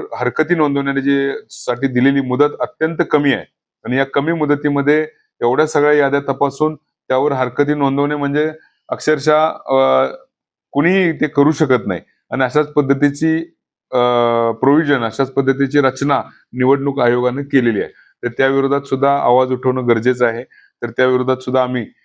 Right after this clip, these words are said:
अ, मी स्वतः आणि आम्ही पक्षाच्या प्रदेशाध्यक्षांशी बोलून पक्षातर्फे सुद्धा पीआयएल दाखल करण्याचा आम्ही प्रयत्न करू. तिसरा, अ, महत्त्वाचा मुद्दा मसवड नगरपालिका तसेच इतर नगरपालिकांमध्ये सुद्धा आम्हाला रहमतपूरमध्ये पण, अ, सुनील माने जे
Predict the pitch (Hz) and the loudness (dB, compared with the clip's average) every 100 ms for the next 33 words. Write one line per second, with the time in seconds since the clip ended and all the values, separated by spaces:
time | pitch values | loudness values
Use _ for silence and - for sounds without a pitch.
0 | _ - 110 120 131 131 123 139 131 131 | _ -6 -4 0 0 -2 0 -2 0 -4
1 | 131 123 123 123 120 - 120 127 127 - | -4 -2 -2 -2 -6 -2 0 2 0 0
2 | 120 120 123 120 120 127 120 127 123 123 | 0 0 0 -2 -2 -4 -6 0 0 0
3 | 143 143 _ 123 - 131 131 120 127 - | -4 -10 _ -12 -2 0 0 -2 -4 -4
4 | 127 131 131 117 123 120 113 117 113 113 | -2 0 2 2 2 0 0 -2 -2 -2
5 | 113 113 113 143 - _ _ _ 120 120 | -2 0 -2 -4 -12 _ _ _ -4 -2
6 | 123 113 107 87 - _ _ _ _ _ | -2 0 0 -2 -8 _ _ _ _ _
7 | _ _ _ _ _ 110 - 135 151 156 | _ _ _ _ _ -18 -4 0 2 4
8 | 160 165 - - 131 135 135 127 127 147 | 4 2 -2 -2 0 2 0 -2 0 0
9 | 147 143 135 143 135 - 143 139 139 139 | 2 -2 0 -2 -2 0 0 2 -2 -2
10 | 135 135 143 143 143 131 - 139 - 143 | -2 0 2 0 0 -6 0 -2 -2 -4
11 | 135 160 151 139 139 135 131 131 131 131 | 0 2 2 0 0 0 0 -2 -2 0
12 | 127 131 127 131 123 123 127 123 123 143 | -2 0 0 2 0 0 -2 0 -2 -2
13 | - 147 143 135 135 135 135 127 117 - | -4 -4 -2 -2 -4 -6 -6 -8 -8 -8
14 | 127 127 127 123 123 123 | -6 -2 -2 -2 0 -2